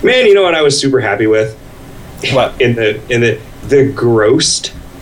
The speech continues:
Speaker 1: I
Speaker 2: Yeah.
Speaker 1: think that is my favorite monster that I've ever come up
Speaker 2: <laughs>
Speaker 1: with. And then I think the, the, the drawing actually turned out pretty good too.
Speaker 2: Yeah,
Speaker 1: Yeah.
Speaker 2: yeah, it did.
Speaker 1: I, I don't usually, I don't usually wanna pat myself on the back, but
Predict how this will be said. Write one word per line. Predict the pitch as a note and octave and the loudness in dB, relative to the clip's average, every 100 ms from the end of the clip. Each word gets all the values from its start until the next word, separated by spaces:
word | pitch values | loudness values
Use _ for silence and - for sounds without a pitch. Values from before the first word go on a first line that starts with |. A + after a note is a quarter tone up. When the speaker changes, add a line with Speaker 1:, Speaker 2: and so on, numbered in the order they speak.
| - - - - - - - - - - | -18 -16 -16 -14 -14 -16 -18 -18 -14 -4
Speaker 1:
I | - | 0
Speaker 2:
Yeah. | - | 2
Speaker 1:
think | E3+ | 2
that | E3+ C#3+ | 2 2
is | C3 | 2
my | B2 A#2 | 0 0
favorite | B2 A2+ G#2 G2+ | 0 2 0 0
monster | G#2+ G2 - F#2+ | -2 -2 0 0
that | F#2 F2+ | 0 0
I've | F2 | 0
ever | F2 E2+ D#2+ D#3 - - | 0 2 2 0 -4 -4
come | D#3 E3 | -2 0
up | D3+ C#3 - | -2 -4 -6
Speaker 2:
<laughs> | |
Speaker 1:
with. | C3 - - - - - - - - - - - - - - - - - - - | -10 -10 -12 -14 -16 -16 -16 -14 -14 -14 -14 -16 -16 -16 -16 -16 -16 -16 -12 -2
And | D3 | 2
then | D#3 | 2
I | |
think | D#3 D#3+ | 2 2
the, | D3+ C3+ C#3 B2+ | 2 4 2 2
the, | C3+ | 0
the | A#2+ | -2
drawing | A#2 A#2 F3+ G#3 | 0 0 0 0
actually | G#3 - G3 | 0 0 0
turned | G#3 G#3+ | 0 0
out | G#3+ | 0
pretty | G4 G#4+ G4+ | 0 0 2
good | G3+ - | 2 2
too. | - F#3 A3+ - - - - - - - - - - - - - - - - | 2 2 2 -2 -14 -18 -16 -16 -16 -16 -18 -16 -16 -16 -16 -16 -16 -14 -6
Speaker 2:
Yeah, | B2+ B2 | -2 0
Speaker 1:
Yeah. | - | -2
Speaker 2:
yeah, | A2 B2 | -2 -2
it | |
did. | A2 A#2 - - | -2 -4 -6 -2
Speaker 1:
I, | C#3 C#3 | 0 2
I | C#3+ | 2
don't | C3 | 2
usually, | B2 A2 G#2 | 0 0 0
I | C3 | 2
don't | C#3+ | 2
usually | C3+ B2+ | 4 4
wanna | B2 G#2+ | 2 0
pat | G#2 G#2 | -2 -2
myself | G#2 G#2+ G2+ G#2+ | -2 -2 -2 0
on | G2+ | 0
the | F2+ | 0
back, | F2 F#2 - | 0 -2 -2
but | A2 | -4